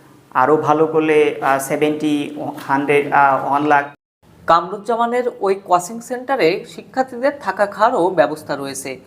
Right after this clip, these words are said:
Speaker 2: কোরিয়ান ভাষা আয়ত্ত করার জন্য তিনি শিক্ষার্থীদের সার্বক্ষণিক সহযোগিতা করে থাকেন।
Speaker 1: যেহেতু আমাদের ইপিএস এর একটা সিস্টেম থাকেই এখানে, তো তাদের জন্য specially স্পেশাল ব্যাচ আছে এবং থাকা খাওয়া আসলে আমার সাথেই থাকে,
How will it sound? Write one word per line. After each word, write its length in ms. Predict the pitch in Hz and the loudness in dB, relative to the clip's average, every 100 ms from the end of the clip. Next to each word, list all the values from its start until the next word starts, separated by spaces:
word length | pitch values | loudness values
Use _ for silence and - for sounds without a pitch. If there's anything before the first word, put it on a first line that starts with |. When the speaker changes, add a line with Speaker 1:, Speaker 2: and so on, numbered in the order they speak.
| _ _ _ | _ _ _
Speaker 2:
কোরিয়ান 380 | 151 147 160 160 | 2 4 4 2
ভাষা 380 | 160 175 208 - | -2 -2 -2 -2
আয়ত্ত 380 | 156 147 151 - | -2 -4 -4 -8
করার 340 | 185 190 196 | -2 0 0
জন্য 300 | 196 262 180 | -4 -6 -4
তিনি 240 | 165 190 202 | -4 -6 -12
শিক্ষার্থীদের 680 | 202 202 - 240 247 240 302 | -12 -16 -10 -10 -6 -2 -2
সার্বক্ষণিক 920 | 302 208 196 214 - 269 208 165 165 | 0 0 0 -2 -8 -6 -4 -6 -4
সহযোগিতা 540 | - 160 151 151 147 | 4 4 4 -2 -4
করে 220 | 147 135 | -4 -6
থাকেন। 320 | 131 139 - 131 131 | -8 -10 -10 -12 -10
Speaker 1:
যেহেতু 240 | 156 165 | -8 -2
আমাদের 320 | 165 160 165 | -2 -4 -8
ইপিএস 360 | 165 165 175 165 | -8 -8 -8 -6
এর 120 | 175 | -6
একটা 220 | 165 170 | -6 -8
সিস্টেম 400 | 160 165 165 170 160 | -8 -10 -8 -8 -8
থাকেই 380 | 156 147 170 165 | -6 -4 -4 -4
এখানে, 340 | 151 151 135 - - - - - | -6 -6 -8 -10 -16 -20 -20 -12
তো 380 | 143 147 143 151 147 | -8 -6 -6 -6 -2
তাদের 320 | 147 156 160 | 0 0 -4
জন্য 220 | 170 170 | -6 -4
specially 920 | 165 160 160 160 160 165 165 165 160 - 147 143 | 0 -2 -2 -6 -4 -4 -4 -4 -6 -8 -10 -10
স্পেশাল 440 | 143 - 151 160 151 | -12 -10 -6 -6 -4
ব্যাচ 280 | 135 147 147 | -2 -2 -2
আছে 220 | 147 151 180 - - - _ | -8 -10 -14 -16 -20 -20 _
এবং 360 | - 135 143 139 | -10 -8 -8 -8
থাকা 280 | 143 135 147 | -8 -6 -4
খাওয়া 340 | 156 147 147 | 4 6 6
আসলে 500 | 143 151 151 156 151 | 4 0 -2 0 -2
আমার 200 | 131 143 | -4 -6
সাথেই 340 | 139 151 151 | -6 -8 -6
থাকে, 340 | 151 151 147 | -6 -6 -6